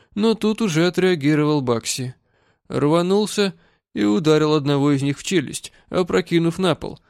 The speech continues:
Второй встал в стойку. По-видимому, он был бывшим боксёром, но Сигел не собирался драться честно. Он выдернул стул из-под одного из тех богатеньких сынков, из-за чего он свалился на пол,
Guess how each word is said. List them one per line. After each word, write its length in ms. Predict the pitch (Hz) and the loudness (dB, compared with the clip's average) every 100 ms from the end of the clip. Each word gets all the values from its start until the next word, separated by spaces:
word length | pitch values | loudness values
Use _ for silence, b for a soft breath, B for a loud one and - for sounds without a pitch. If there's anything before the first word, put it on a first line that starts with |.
| _ _ _ | _ _ _
Второй 400 | _ - 175 165 | _ -4 0 -2
встал 280 | - 160 147 | -2 -4 -2
в 60 | |
стойку. 560 | - - 185 139 127 147 _ _ _ _ | -4 2 2 2 -6 -12 _ _ _ _
По-видимому, 600 | - 165 175 160 160 151 | -6 -4 -2 -2 -2 0
он 180 | 151 139 | 0 0
был 160 | 143 143 | 0 0
бывшим 340 | 143 131 139 | 0 -2 -4
боксёром, 540 | 135 139 190 151 - - _ _ _ - | -4 -4 -2 -2 -2 -12 _ _ _ -10
но 200 | 185 151 | -4 -4
Сигел 340 | - 160 127 | -2 -4 -2
не 120 | 127 127 | -2 -2
собирался 640 | 143 131 143 156 123 135 | -4 0 2 2 0 -2
драться 360 | 127 127 - | 0 0 -2
честно. 480 | 131 180 156 - 160 - _ _ _ _ _ - | -4 -2 -2 -6 -16 -20 _ _ _ _ _ -8
Он 260 | 135 139 | -6 -4
выдернул 500 | 127 147 135 131 135 | -2 0 0 -2 -4
стул 360 | - - 160 131 | -6 -2 -2 0
из-под 300 | 123 135 127 | -2 -2 -2
одного 400 | 123 139 143 139 | 0 0 0 0
из 140 | 127 | -2
тех 220 | - 143 | -2 -4
богатеньких 640 | 127 127 139 135 135 143 127 | -2 0 -2 -4 -8 -6 -6
сынков, 460 | 156 151 185 139 - b b b | -6 -2 0 0 -6 b b b
из-за 360 | - - 175 180 | -8 -6 -4 -4
чего 360 | - 190 196 | -2 -2 0
он 120 | 180 175 | 0 -2
свалился 500 | 180 180 170 - 190 | -4 -2 -2 -4 -2
на 200 | 185 147 | -2 -2
пол, 220 | - | -6